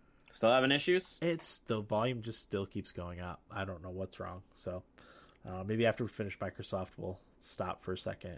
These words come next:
Speaker 2: and I'll try to, try to evaluate the, what the problem is.
Speaker 1: Yeah.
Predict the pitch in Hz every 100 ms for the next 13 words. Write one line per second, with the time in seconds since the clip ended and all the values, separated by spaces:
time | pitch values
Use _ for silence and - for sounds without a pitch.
0 | 90 90 92 - - 90 - _ - -
1 | 92 95 98 - 101 95 117 123 120 117
2 | 123 117 113 - 117 101 92 87 - -
3 | - - - - -